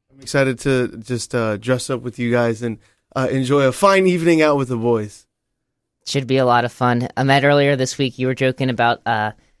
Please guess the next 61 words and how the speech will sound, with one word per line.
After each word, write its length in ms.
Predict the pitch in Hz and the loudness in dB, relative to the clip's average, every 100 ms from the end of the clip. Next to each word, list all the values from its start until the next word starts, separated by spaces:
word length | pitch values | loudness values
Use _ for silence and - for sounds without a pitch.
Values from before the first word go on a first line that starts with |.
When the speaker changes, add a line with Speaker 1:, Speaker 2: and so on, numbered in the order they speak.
| _ - | _ -4
Speaker 2:
you 60 | |
know, 80 | 131 | 0
when, 240 | 127 135 | 0 -2
when's 240 | 127 139 135 | -4 -4 -2
our 100 | 127 | -4
suit 300 | - 151 - | -4 -8 -8
fitting 340 | - 131 131 | -6 -6 -4
gonna 220 | 123 123 | -4 -4
be 100 | 117 | -4
Speaker 1:
Yeah. 220 | 117 139 120 | -2 -2 0
Speaker 2:
following 340 | 127 120 117 | 0 0 -2
in 80 | 113 | -6
the 80 | 110 | -8
footsteps 640 | 117 110 - 110 - 123 | -6 -6 -2 -4 -2 -6
of 160 | 110 | -6
the 80 | 113 | -8
Cleveland 400 | - 123 113 107 | -6 -4 -4 -4
Cavaliers 680 | 117 113 107 107 110 107 - - | -4 -4 -2 -4 -2 2 2 2
Speaker 1:
<laughs> 100 | - | -2
Speaker 2:
and, 380 | 117 110 107 107 | -10 -6 -4 -2
uh, 160 | 107 104 | -2 -2
LeBron 420 | 110 120 113 104 | -4 -2 -2 -2
James, 300 | 104 110 113 | -4 -4 -2
and 100 | 139 | 0
even 200 | 151 151 | 2 2
Isaiah 360 | 135 127 127 123 | 2 2 0 0
Thomas, 460 | 127 117 117 117 | -2 -2 -2 -4
who 160 | - 127 | -4 -6
said 240 | - 123 | -4 -4
he 60 | 127 | -2
had 160 | 120 | -4
his 100 | 110 | -6
suit, 320 | - - 120 _ _ _ _ _ | -10 -10 -12 _ _ _ _ _
uh, 220 | 104 110 | -4 -2
fitting 360 | 107 - 120 110 | -2 -4 -2 -2
earlier 320 | 110 110 107 | -2 0 0
in 100 | 107 | -2
the 60 | 104 | -4
season 320 | - 113 110 | -6 -4 -6
before 300 | 101 - 113 | -8 -6 -2
he 80 | 107 | -2
was 180 | 101 - | -4 -4
dealt. 340 | 98 92 - | -4 -4 -4
But, 240 | 113 104 _ _ _ | -4 -6 _ _ _
uh, 160 | 110 113 | -2 0
it 80 | 131 | 0
should 140 | 143 | -2
be 60 | 135 | 0
a 60 | |
lot 160 | 120 117 | 0 -2
of 60 | 117 | -2
fun 240 | 117 113 | -6 -6
tonight, 280 | - 117 110 | -6 -6 -4
and 100 | 104 | -2
happy 240 | 131 117 | -2 -2
that 140 | 120 110 | -4 -6
we're 60 | |
still 300 | 107 113 107 | -6 -4 -4
able 160 | 107 110 | -4 -6
to 80 | 107 | -6
get 220 | 110 | -8